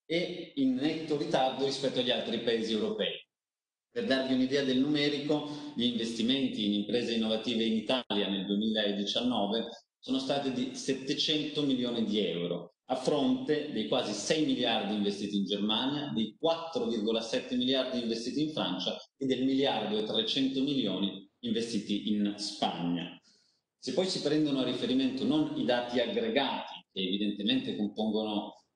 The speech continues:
comprendono start-up grandi e piccole, realtà, eh, in crescita e realtà che a malapena sopravvivono, ci si, e ci si focalizza su quelle di maggiori dimensioni, purtroppo il nostro paese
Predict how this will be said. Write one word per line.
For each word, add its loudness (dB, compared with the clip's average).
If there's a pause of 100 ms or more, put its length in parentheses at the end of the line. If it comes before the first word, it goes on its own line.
(160)
comprendono 0
start-up 0
grandi 2
e 2
piccole, -2
realtà, 0
eh, 0
in 0
crescita 0
e -2
realtà 0
che 0
a 0
malapena 0
sopravvivono, -2 (320)
ci -6
si, -4
e 2
ci -4
si -2
focalizza 0
su -4
quelle 0
di -4
maggiori 0
dimensioni, -2
purtroppo 0
il -2
nostro -2
paese -2